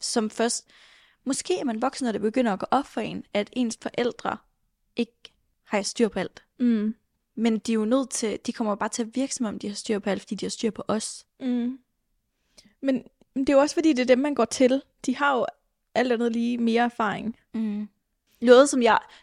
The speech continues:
Speaker 1: noget, som jeg også har begyndt at give mine forældre og give ældre ret i,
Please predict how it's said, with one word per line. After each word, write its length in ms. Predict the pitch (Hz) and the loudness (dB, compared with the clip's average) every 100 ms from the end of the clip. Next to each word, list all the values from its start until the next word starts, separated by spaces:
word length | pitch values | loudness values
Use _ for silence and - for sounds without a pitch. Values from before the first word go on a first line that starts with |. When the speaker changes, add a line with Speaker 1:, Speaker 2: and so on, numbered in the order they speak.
| - | -2
Speaker 1:
noget, 140 | 339 | 0
som 120 | 349 | 2
jeg 80 | 269 | 2
også 160 | 214 214 | 2 -2
har 40 | |
begyndt 340 | 208 214 185 - | -2 -2 -2 0
at 140 | 196 196 _ _ _ | -2 -2 _ _ _
give 260 | 233 208 202 _ _ _ _ - | -4 -4 -4 _ _ _ _ -10
mine 520 | 214 202 196 202 202 | -4 -2 0 0 0
forældre 520 | - 240 226 214 - 208 | -2 0 2 0 -2 -8
og 80 | |
give 160 | - 190 | -6 -4
ældre 380 | 202 202 208 196 - _ - | -4 -4 -4 -4 -6 _ -6
ret 200 | 185 190 | -4 -4
i, 240 | 175 - | -8 -14